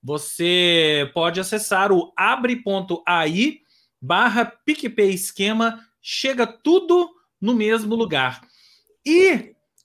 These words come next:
é, essa semana, é, na verdade, tem, é, podcast, cinema, et cetera, mas nós não sabemos ainda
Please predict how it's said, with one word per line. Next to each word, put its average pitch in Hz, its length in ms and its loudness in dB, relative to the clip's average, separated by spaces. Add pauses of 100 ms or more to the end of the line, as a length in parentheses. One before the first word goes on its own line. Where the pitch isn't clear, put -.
é, 180 540 -2
essa 339 320 -2
semana, 214 800 -4 (500)
é, 160 280 -4
na 214 100 0
verdade, 254 540 0
tem, 262 600 -4 (680)
é, 156 800 -2
podcast, 196 600 0
cinema, 165 460 -4
et 160 80 -10
cetera, 156 680 -4 (760)
mas 262 540 0
nós 247 260 -2
não 320 160 0
sabemos 277 600 0
ainda 190 640 -2